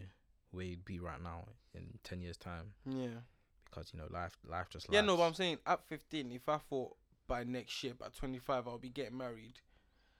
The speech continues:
Speaker 2: and I'm looking at myself at twenty-four, you know what? I'll, I'll be saying, "You know what? Not bad."
Speaker 1: Not bad.
Speaker 2: Not bad.
Speaker 1: Is that in terms of marriage or, or just
Speaker 2: Now, in terms of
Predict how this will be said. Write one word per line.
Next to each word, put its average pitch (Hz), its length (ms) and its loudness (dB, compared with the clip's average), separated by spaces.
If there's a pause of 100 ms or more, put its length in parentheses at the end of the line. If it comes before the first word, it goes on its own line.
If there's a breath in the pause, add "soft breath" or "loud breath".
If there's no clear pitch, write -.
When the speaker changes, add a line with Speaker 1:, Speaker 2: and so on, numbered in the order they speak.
(180)
Speaker 2:
and 202 160 4
I'm 202 100 8
looking 220 280 4
at 196 80 10
myself 190 400 8
at 175 120 6
twenty-four, 185 600 8
you 208 100 6
know 226 120 12
what? 220 200 12
I'll, 220 240 12
I'll 240 100 12
be 247 120 4
saying, 226 320 8
"You 240 60 8
know 247 80 12
what? 247 200 12 (420)
Not 233 220 12
bad." 285 240 12 (760 soft breath)
Speaker 1:
Not - 160 -8
bad. 87 200 -2 (140)
Speaker 2:
Not 220 220 2
bad. 254 220 10 (120)
Speaker 1:
Is 101 60 -4
that 110 100 6
in 101 80 4
terms 110 220 6
of 101 100 6
marriage 107 340 4
or, 92 100 -6 (260)
or 92 100 -4
just 98 320 -4
Speaker 2:
Now, 220 140 12
in 214 100 10
terms 226 240 6
of 185 140 10